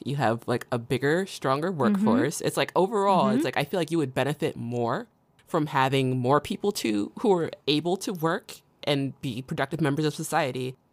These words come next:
Speaker 1: than just people who are crippled by the cost of medical care. Like, even,
Speaker 2: Yes.
Speaker 1: like,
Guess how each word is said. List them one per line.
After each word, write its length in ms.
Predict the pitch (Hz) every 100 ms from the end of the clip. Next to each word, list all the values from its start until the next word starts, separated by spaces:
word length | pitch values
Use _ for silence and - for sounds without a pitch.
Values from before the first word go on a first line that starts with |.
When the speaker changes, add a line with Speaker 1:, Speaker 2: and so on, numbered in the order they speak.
| _ -
Speaker 1:
than 100 | 143
just 160 | 135
people 500 | - 180 156 135 135 -
who 100 | 156
are 80 | 120
crippled 600 | - - - 127 131 -
by 440 | 127 117 110 123 - _ _ _ _ -
the 140 | 135 127 -
cost 400 | - 139 123 160
of 100 | 131
medical 240 | 135 208
care. 340 | - 101 87 - _ _ _ _ -
Like, 160 | 127 -
even, 220 | 156 285
Speaker 2:
Yes. 80 | 151
Speaker 1:
like, 160 | 147